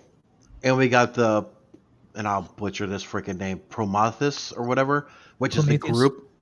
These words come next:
Speaker 1: Prometheus, which is the group of ReEvil. And I posted it out there earlier, and I kind of poked Matt, Matt Lee on it on Twitter to see if, uh, or, uh, LinkedIn to see if he wanted to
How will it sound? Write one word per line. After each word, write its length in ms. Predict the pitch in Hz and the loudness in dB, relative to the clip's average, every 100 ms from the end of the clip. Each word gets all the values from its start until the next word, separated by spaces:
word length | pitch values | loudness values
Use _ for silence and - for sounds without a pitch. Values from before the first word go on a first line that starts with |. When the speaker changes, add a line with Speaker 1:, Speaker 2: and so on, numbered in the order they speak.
| - | -6
Speaker 1:
Prometheus, 480 | 113 110 110 123 113 | 0 0 2 0 0
which 160 | 107 | -4
is 100 | 98 | -4
the 80 | 104 | -8
group 380 | 95 107 117 120 | -6 -2 -2 0
of 160 | 120 117 | -2 0
ReEvil. 560 | 123 131 131 139 160 160 _ _ _ _ _ - | -2 0 0 0 -2 -8 _ _ _ _ _ 0
And 100 | 123 | 4
I 80 | 123 | 6
posted 360 | 160 185 147 | 6 4 4
it 40 | 123 | 4
out 160 | 117 | 4
there 180 | 113 107 | 2 0
earlier, 320 | 104 123 110 | 2 2 2
and 80 | 104 | 2
I 80 | 104 | 0
kind 220 | 110 117 | 0 0
of 100 | 101 | 0
poked 240 | - 107 - | -4 -6 -2
Matt, 300 | 95 - 104 | -2 -4 -8
Matt 300 | 104 107 104 | -6 -4 -2
Lee 180 | 123 | 0
on 180 | 110 95 | 0 0
it 80 | 98 | -4
on 120 | 92 | -6
Twitter 320 | - 123 110 | -4 -2 -2
to 100 | 92 | -4
see 260 | - 110 104 | -8 -6 -6
if, 120 | 98 | -6
uh, 220 | 98 95 95 _ - | -4 -4 -6 _ -4
or, 220 | 107 98 | 0 2
uh, 100 | 95 | 0
LinkedIn 420 | 90 113 104 120 | -2 -6 -2 -4
to 80 | 101 | -4
see 160 | - 107 | -4 -6
if 80 | 98 | -4
he 100 | 104 | -6
wanted 280 | 101 | -4
to 40 | 95 | -6